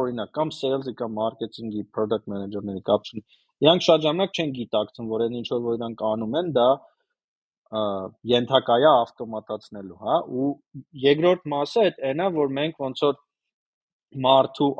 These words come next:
աշխատանքը հասկանանք ու այդ աշխատանքի մեջից, ասենք, կոպիտ ասած,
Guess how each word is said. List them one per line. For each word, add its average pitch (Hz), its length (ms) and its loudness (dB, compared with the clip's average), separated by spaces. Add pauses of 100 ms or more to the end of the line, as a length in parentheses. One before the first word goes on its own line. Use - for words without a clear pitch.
աշխատանքը 123 640 0
հասկանանք 120 680 -2 (100)
ու 131 140 0
այդ 123 80 0 (100)
աշխատանքի 123 640 -2 (400)
մեջից, 147 440 2 (520)
ասենք, 151 220 2
կոպիտ 151 340 4
ասած, 156 220 0